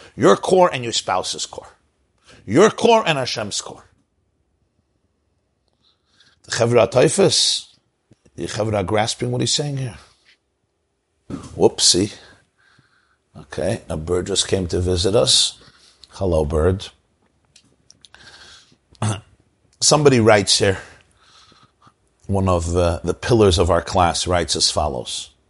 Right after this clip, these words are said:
Too many of our, in, in the chat, too many of our children,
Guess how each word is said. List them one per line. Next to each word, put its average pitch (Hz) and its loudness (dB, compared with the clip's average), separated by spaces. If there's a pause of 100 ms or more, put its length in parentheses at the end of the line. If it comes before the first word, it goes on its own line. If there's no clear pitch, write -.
(600)
Too 175 2
many 147 2
of 113 4
our, - -2
in, 107 -2
in 101 -6
the 95 -2
chat, - -10 (360)
too 165 6
many 143 4
of 110 4
our 98 4
children, 85 -4